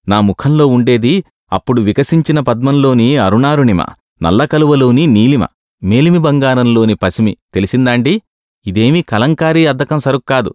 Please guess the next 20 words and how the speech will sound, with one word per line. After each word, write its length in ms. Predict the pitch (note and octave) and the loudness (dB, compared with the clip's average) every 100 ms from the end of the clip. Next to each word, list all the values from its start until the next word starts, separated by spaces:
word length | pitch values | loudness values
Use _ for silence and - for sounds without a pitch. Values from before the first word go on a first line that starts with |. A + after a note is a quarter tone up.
| - | -4
తెలిసిందాండి?" 680 | A2+ A#2+ D3+ C#3 C3+ C#3+ F#3+ _ | -4 0 0 0 0 0 -2 _
అన్నది. 380 | G#2 F2+ - - _ _ _ _ - | -2 -2 -4 -14 _ _ _ _ -12
"నిజంగా? 480 | C2+ D#2+ G2+ F#3 A3+ _ _ - | -6 -4 -2 -2 -6 _ _ -12
చెప్పావు 300 | D2+ E2 F2+ | -6 -2 -2
కావు? 400 | G2+ F#2+ A#2+ A3+ - _ _ E2 | 0 0 0 -4 -8 _ _ -8
ఏదీ 240 | E2+ F#3 | -2 -2
సరిగ్గా 400 | - G#2 A2 C#3+ C#3 | 0 -2 -2 -2 0
చూడని?" 360 | C3 C3+ G3+ - _ _ | 0 0 0 -4 _ _
అన్నాను 360 | C#3 B2 A#2 F#2 | -2 0 2 0
రెండు 280 | E2 G2+ G#2+ | 0 0 0
భుజాలు 360 | A2 A2+ A2 | 0 0 0
పట్టుకుని 520 | G2+ F#2 - G2 G#2+ | -2 -6 -6 -4 -2
నాకెదురుగుండా 680 | D3 A2 F2 E2+ G#2 A2 G#2 | 0 -2 -2 -2 -2 0 0
తిప్పుకుని. 460 | F#2+ - - - A1 - _ _ _ _ _ _ - | -2 -8 -10 -10 -10 -16 _ _ _ _ _ _ -2
"ఇన్నాళ్ల 420 | A#2+ C3+ C3+ D#3 | 0 2 0 0
నుంచి 300 | E3+ E3+ E3+ | 0 0 -4
చూస్తూ 440 | D#3 D3+ - D#3 | -2 -4 -2 -2
ఈ 180 | F3 C3 | 0 0
మాత్రం 380 | D3+ D#3+ - E3 | 0 -2 -2 -2
తెలుసుకోలేకపోతే 1120 | D3+ D3 - D#3 D3+ D3 C#3+ B2+ B2 C3 F3+ | -2 -4 -2 0 0 -2 -2 -2 0 -2 -2